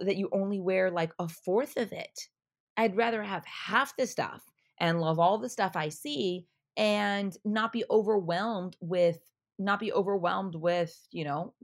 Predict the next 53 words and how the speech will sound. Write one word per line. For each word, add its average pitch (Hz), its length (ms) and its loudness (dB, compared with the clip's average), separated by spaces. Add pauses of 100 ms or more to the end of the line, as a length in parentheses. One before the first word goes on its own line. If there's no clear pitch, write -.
like, 165 400 -4
my, 165 240 -2
my 151 420 -4
hangers 185 420 -6
don't 170 200 -2
even 151 220 -8 (100)
fit. 208 180 0
I 180 60 2
have 160 100 -2
to, 156 100 -2
like, 165 200 -4
you 156 120 -6
know, 120 120 -6
shove 190 400 0
it 185 160 2
or 147 200 -4 (260)
hang 202 200 0
it 180 80 -2
on 165 160 0
poles 185 380 -2
or 160 60 -2
whatever 160 500 -2
to 160 140 -2
make 151 200 -6
it 151 60 -6
all 143 140 -4
fit. - 260 -12 (840)
Same 262 300 4
with 269 180 -8
your 214 120 -4
drawers. 156 600 -6 (200)
Make 226 160 0
sure 262 140 0
that 262 100 -2
they 240 100 2
aren't 196 240 -2
so 185 400 0 (140)
full 214 440 8
that - 100 -10
you 196 120 -4
can't - 380 -8
get 208 140 -2
anything 190 480 -10
out 190 180 -2
of 185 80 -6
them. 143 300 -6 (640)
It's - 140 -6
hard 202 160 0
to 226 60 -2
have 180 160 -2 (340)
things 202 240 0 (220)
folded 185 380 2
perfectly 190 640 -2